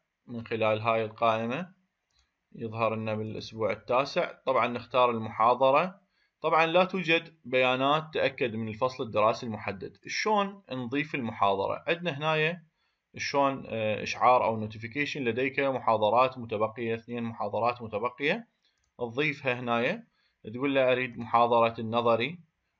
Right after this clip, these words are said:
أضيفها، أنطيه حفظ. وعندنا هاي المحاضرة الأخ بعدها تاريخ المحاضرة ما جاي، فما راح يظهر، راح يظهر باللون الرصاصي فقط. عندنا هاي نقدر نحددها ونعطيه حفظ.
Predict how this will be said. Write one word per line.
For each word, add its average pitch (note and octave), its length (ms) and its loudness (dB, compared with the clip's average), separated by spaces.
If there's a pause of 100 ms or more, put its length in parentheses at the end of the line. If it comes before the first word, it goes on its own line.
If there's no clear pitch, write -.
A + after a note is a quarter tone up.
(100)
أضيفها، B2+ 800 -4
أنطيه A#2+ 380 -4
حفظ. G#2 360 -4 (1700)
وعندنا C3 480 0
هاي C#3 60 4
المحاضرة C3+ 580 4
الأخ D3 360 -2
بعدها B2+ 380 2
تاريخ B2 500 0
المحاضرة A#2 960 -2
ما A#2+ 140 -2
جاي، A2 400 0 (140)
فما A#2 680 -2
راح A2 180 2
يظهر، A2 360 -2
راح A2 120 0
يظهر G#2+ 240 -2
باللون G#2+ 320 -4
الرصاصي G2+ 480 -6
فقط. C#3 380 -6
عندنا A2 260 -8 (100)
هاي A#2+ 140 0
نقدر A#2 320 -6
نحددها A2+ 560 -10
ونعطيه C#3 360 -10
حفظ. G2+ 300 -12